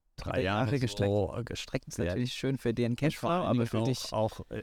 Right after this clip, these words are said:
Speaker 1: erstmal war ein Riesenloch, ja, sodass ich gesagt, „Das ist völlig unpraktikabel, jetzt finden Sie mal eine Lösung.“ Ich war nicht so versiert in den Finanzen, man hätte wahrscheinlich eine Lösung finden können, also. Aber ich habe gesagt, „Wenn das schon so anfängt und gleich mit so einem Problem,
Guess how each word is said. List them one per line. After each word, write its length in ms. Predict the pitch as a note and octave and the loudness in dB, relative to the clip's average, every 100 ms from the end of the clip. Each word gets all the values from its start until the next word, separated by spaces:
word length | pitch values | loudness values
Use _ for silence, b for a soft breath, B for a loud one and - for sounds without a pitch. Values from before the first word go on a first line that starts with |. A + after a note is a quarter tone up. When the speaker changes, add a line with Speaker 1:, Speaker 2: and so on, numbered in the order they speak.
| - | -4
Speaker 1:
erstmal 380 | A2+ - A#2+ G2 | -4 0 2 2
war 80 | G2 | 2
ein 120 | G2 | 2
Riesenloch, 520 | A2+ B2+ B2 F#3+ - | 2 2 4 2 2
ja, 260 | F#2+ B2+ B2+ | 0 0 0
sodass 340 | G#2+ F#2 F2 - | 0 0 -2 -4
ich 120 | - | -4
gesagt, 320 | F2+ E2+ - | 0 0 -2
„Das 160 | E2+ - | -4 -4
ist 320 | F2 - D2+ - | -4 -6 -10 -10
völlig 360 | - E2+ E2 | -6 -6 -4
unpraktikabel, 800 | - G3 - - - - - F#2+ F2 | -4 -4 -2 -2 -2 -8 0 2 2
jetzt 160 | - | -2
finden 260 | - A2 G2+ | -2 0 0
Sie 200 | B2+ C#4+ | 0 0
mal 140 | B3 | 2
eine 160 | G#2 F#2 | 2 2
Lösung.“ 580 | F2+ F2 E2+ - G#3 B3 _ _ _ _ - _ - _ - | 2 2 2 0 -2 -4 _ _ _ _ -20 _ -20 _ -12
Ich 140 | - C#3+ | -4 0
war 100 | D#3 | 2
nicht 160 | D#3 - | 2 2
so 180 | C#3 | 2
versiert 480 | B2 B2+ A2+ A#2+ D3+ | 2 2 2 2 2
in 100 | - | 2
den 160 | G#2 G2 | 2 2
Finanzen, 480 | A2+ A2 D3 - E2+ | 2 2 2 0 -2
man 200 | - D#2+ | -2 -4
hätte 260 | - F#2 | -2 -4
wahrscheinlich 380 | D#2 - D2 - | -4 -2 -2 -2
eine 80 | - | -2
Lösung 340 | E2+ G2 G2 - | 0 2 0 0
finden 360 | A3 A#3 B2 | 2 2 0
können, 240 | - - E2 | -2 0 0
also. 280 | F#2 C3 C#3+ b b b b | 0 -2 -6 b b b b
Aber 120 | G#2 | -4
ich 100 | F#2 | -2
habe 120 | F2+ F#2 | 0 2
gesagt, 260 | E2+ F2 | 2 0
„Wenn 80 | F2+ | 0
das 100 | F2+ | 0
schon 200 | - G2+ | 0 0
so 160 | A2 - | 0 0
anfängt 340 | G#2+ - A#2+ | -2 -4 -4
und 140 | G2 E2+ | -2 0
gleich 200 | E2+ - | -2 -2
mit 140 | - | -2
so 60 | G2 | -2
einem 60 | |
Problem, 600 | - E2+ F2 F2 F2 E2+ | 0 -2 0 2 2 0